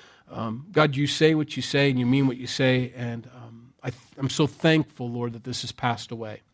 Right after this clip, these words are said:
I'm so thankful that we're under the new covenant now of your blood, um, and that as Christians we walk a different kind of way, not according to the law, which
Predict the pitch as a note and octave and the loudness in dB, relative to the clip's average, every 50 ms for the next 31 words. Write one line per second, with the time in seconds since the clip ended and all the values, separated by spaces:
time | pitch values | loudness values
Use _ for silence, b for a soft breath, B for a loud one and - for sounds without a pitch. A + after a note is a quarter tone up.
0 | b b b b b b b b b b - C3 B2 - D3 C3+ - - D#3 D#3+ | b b b b b b b b b b 0 0 2 4 2 2 4 4 4 4
1 | E3 - - C#3+ C3 C3 B2 B2 B2+ A#2 A#2+ B2+ C3 C3 B2 A#2+ A#2+ B2 B2+ C3+ | 2 2 0 -2 -2 0 0 0 0 -2 0 2 2 2 2 2 4 6 6 6
2 | B2+ B2+ - - C3 B2 A2+ A#2 A#2+ A2+ A2+ A#2 A#2 A2+ A2 - A2+ A#2 B2 A#2 | 4 2 0 -2 0 0 0 -2 -4 -6 -6 -8 -8 -8 -8 -10 -8 -6 -6 -6
3 | A2+ A#2 A#2 A2+ A2 A2 B2 B2+ - _ b b b b b b b b C3 B2+ | -6 -6 -8 -6 -6 -8 -10 -12 -18 _ b b b b b b b b -2 0
4 | B2 A#2+ A#2 - - C3 B2+ C3 C3 B2+ B2+ - - - D#3 C#3+ - - C#3 B2+ | 0 0 0 0 2 2 4 4 4 2 0 -2 0 0 0 0 0 0 0 0
5 | A#2+ B2+ B2+ A#2+ B2 B2+ B2+ B2+ - C3 C3 B2 C#3+ C#3 - - B2 - - - | 0 2 2 2 4 4 2 2 0 -4 -2 0 0 0 0 -2 -6 -8 -6 -4
6 | B2 A2+ A2+ A2 A2 G#2+ G#2 A#2+ C#3 D#3 D#3+ C#3+ - - - C3 B2 A#2+ A2+ - | -4 -2 -2 -2 -2 -2 0 4 4 4 4 4 0 -2 -4 -2 -2 -2 -2 -2
7 | B2 A#2 A2+ A#2 A#2 A2+ A2 A#2 B2+ B2 A#2+ A2+ - - | -4 -2 -2 -2 0 2 2 2 2 0 -2 -6 -8 -10